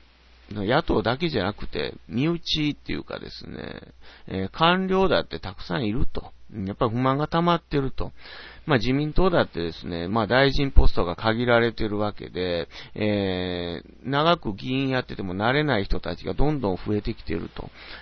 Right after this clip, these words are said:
えー、そ-、そうなったらですね、やっぱ安倍政権変えたほ-、変えた方が、えー、自分たちがですね、まあ、要職に、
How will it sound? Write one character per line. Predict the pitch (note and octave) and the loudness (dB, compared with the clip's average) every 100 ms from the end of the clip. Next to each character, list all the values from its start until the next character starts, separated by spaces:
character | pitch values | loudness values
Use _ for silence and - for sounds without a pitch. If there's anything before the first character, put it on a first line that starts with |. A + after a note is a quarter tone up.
| - | -14
え | - G2 F2+ | -8 -6 -4
ー、 | |
そ-、 | - - | -8 -4
そ | - F#3+ | 4 6
う | G3+ | 6
な | E3 | 4
っ | C#3+ | 2
た | D#3 | 0
ら | B2+ | 0
で | F2 | 0
す | - | -4
ね、 | E2+ | -2
や | |
っ | G2 | 4
ぱ | A#2+ | 6
安 | A2+ | 6
倍 | C3+ | 4
政 | C3 C#3+ B2+ | 2 0 0
権 | F2 - | -6 -6
変 | A#2+ B2+ | -2 0
え | |
た | A2 | 2
ほ-、 | G2 G2+ - | 4 4 2
変 | D3+ D#3 C3 | 2 2 2
え | |
た | - E2+ | -2 0
方 | D#2+ D2+ | 0 0
が、 | - C3+ C3+ - - - - | 0 2 2 0 -12 -18 -14
え | - | -6
ー、 | G2+ | -6
自 | F#2+ G2 | -2 0
分 | A2 A2+ | 0 -2
た | G2+ F#2 | -6 -4
ち | D3+ | 0
が | F3 | 2
で | B2+ F#2 | 2 0
す | - | -4
ね、 | - - G1+ | -10 -12 -10
ま | F#2 F#2+ | -4 -2
あ、 | |
要 | G#2 A2 | 6 10
職 | - G#2+ G#2 | 8 8 0
に、 | G2 G2 F2+ | -2 -4 -6